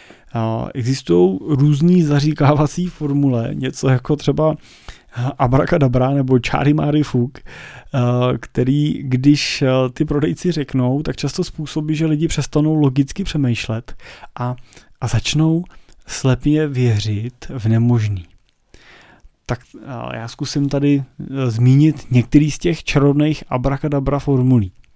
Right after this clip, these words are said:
Tak jednou z nich, kterou občas slyším teda, je, že zlato je jistota a svoji hypotéku, a, si musíte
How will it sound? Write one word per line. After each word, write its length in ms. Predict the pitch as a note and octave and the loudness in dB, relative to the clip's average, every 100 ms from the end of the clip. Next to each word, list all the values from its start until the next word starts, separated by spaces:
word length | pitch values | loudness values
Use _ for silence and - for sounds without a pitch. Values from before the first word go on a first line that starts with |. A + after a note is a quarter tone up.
| - - - - - _ | -20 -20 -20 -20 -20 _
Tak 180 | - - | -14 -4
jednou 320 | C3+ D3 G3 | -2 0 0
z 60 | D#3+ | 2
nich, 300 | C3 C#3 D3+ | 4 2 2
kterou 320 | - C#3+ D3 | -2 0 2
občas 260 | C3 - D3+ | 0 -2 -4
slyším 480 | - B2 - C3 C3 | -4 -6 -2 -2 -2
teda, 240 | C3+ C#3 - - - _ | -2 -4 -8 -20 -20 _
je, 420 | B2+ B2 B2+ B2+ C3 | -4 -2 -2 -2 -4
že 340 | B2+ D3+ D#3 - - _ - | -4 -4 -4 -6 -14 _ -16
zlato 440 | - A#2+ A#2 - D#3+ | -10 -2 -2 0 -2
je 320 | F#3 G3 E3 - - | 0 -2 -4 -8 -4
jistota 920 | A2+ G2+ - A2+ - G2+ G2+ C3+ F3 _ _ _ _ _ | -4 -4 -6 -8 -8 -8 -10 -12 -14 _ _ _ _ _
a 440 | A#2 A#2 A2+ A2 | -10 -6 -6 -8
svoji 460 | A2 - A2+ A#2+ F3 | -10 -8 -2 0 0
hypotéku, 1000 | C3 B2 C3+ - A2 G#2 - G#2 A2+ F3+ - - _ - _ - | -2 0 -4 -2 -4 -4 -4 -4 -4 -6 -12 -20 _ -20 _ -10
a, 180 | A#2+ A2 | -6 -6
si 180 | - | -2
musíte 500 | B2+ B2+ D#3+ D#3 F3+ | 0 0 -2 -2 -2